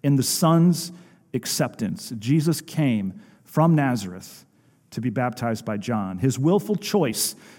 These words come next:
to leave his hometown, to come to the Jordan River, to be baptized by John,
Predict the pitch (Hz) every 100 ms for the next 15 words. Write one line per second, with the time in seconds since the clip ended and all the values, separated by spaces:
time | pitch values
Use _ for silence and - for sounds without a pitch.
0 | - 151 156 226 214 208 165 156 - 131
1 | 120 143 - - 180 - 226 247 240 196
2 | 143 175 160 143 135 127 160 - - 196
3 | 196 165 208 220 190 208 214 196 202 139
4 | 156 131 135 135